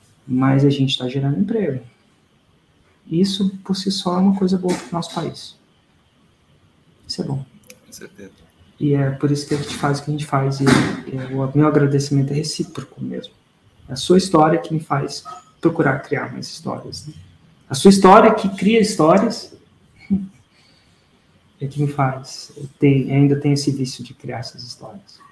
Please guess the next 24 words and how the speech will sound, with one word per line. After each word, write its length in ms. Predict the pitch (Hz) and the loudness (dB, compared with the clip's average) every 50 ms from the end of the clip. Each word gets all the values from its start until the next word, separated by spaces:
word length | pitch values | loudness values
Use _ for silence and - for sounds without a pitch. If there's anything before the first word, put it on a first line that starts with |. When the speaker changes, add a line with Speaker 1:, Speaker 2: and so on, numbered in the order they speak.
| _ _ _ - | _ _ _ -16
Speaker 1:
E 40 | - | -4
chegar 260 | - 196 170 156 147 | 0 2 4 4 4
aos 180 | 165 160 - | 2 2 0
mil 120 | 151 156 160 | -4 -6 -6
faixas 440 | - - - - 208 214 214 - - | -6 -10 -12 -10 -10 -10 -10 -10 -10
pretas, 640 | _ 202 202 196 196 190 185 - - - - - - | _ 0 2 2 2 0 -2 -8 -10 -12 -14 -10 -6
né? 220 | 139 160 196 196 - | -4 -4 -4 -4 -4
Duzentos 300 | - - - 143 143 139 | -6 -6 -2 0 0 0
e 40 | - | 0
quarenta 280 | - 151 151 151 - 165 | -2 -2 -2 -2 -2 -2
e 60 | 165 | -2
seis. 520 | - - 190 196 233 240 - - - - - - - - - - - _ _ _ - - - - - _ _ _ _ - | 0 2 2 2 2 2 0 -4 -8 -14 -20 -20 -20 -20 -20 -20 -20 _ _ _ -20 -20 -20 -20 -20 _ _ _ _ -16
Speaker 2:
Já 140 | - 113 | -10 -4
Speaker 1:
Falta 180 | - 147 139 110 | -2 0 0 0
Speaker 2:
tá 60 | - 165 | 0 2
Speaker 1:
um 80 | - | 4
pouquinho, 720 | - 180 185 - - 190 190 190 196 208 226 240 254 247 247 | 6 6 6 6 6 8 10 12 12 12 12 12 10 10 8
Speaker 2:
vinte 40 | |
e 40 | - - | 4 -2
cinco 160 | - - 170 | -6 -2 0
por 120 | 170 175 | 2 4
cento, 460 | 190 196 165 135 139 143 143 - 131 | 6 6 6 4 2 0 0 -4 -6
Speaker 1:
mas 140 | 120 120 123 | -8 -8 -10
Speaker 2:
né? 80 | 139 | -12